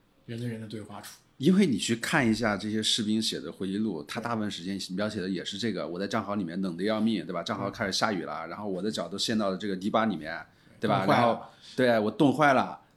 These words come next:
Speaker 2: 我没得吃的，上厕所不知道怎么上，
Speaker 1: 对。
Speaker 2: 对吧？或者说晚上的时候我很害怕，或者我很，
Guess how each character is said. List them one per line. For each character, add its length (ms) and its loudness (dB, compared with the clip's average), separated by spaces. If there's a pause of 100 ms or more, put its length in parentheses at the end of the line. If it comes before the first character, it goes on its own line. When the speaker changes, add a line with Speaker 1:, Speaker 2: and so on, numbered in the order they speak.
(280)
Speaker 2:
我 140 0
没 120 10
得 120 10
吃 200 8
的， 380 6 (140)
上 180 6
厕 160 4
所 140 4
不 100 0
知 60 2
道 100 8
怎 120 2
么 120 2
上， 420 4 (300)
Speaker 1:
对。 80 -4
Speaker 2:
对 60 4
吧？ 200 4
或 140 0
者 140 6
说 200 0
晚 160 2
上 180 -2
的 60 2
时 120 -2
候 160 2
我 60 2
很 200 -2
害 180 -2
怕， 360 -4 (280)
或 80 2
者 80 2
我 80 2
很， 160 0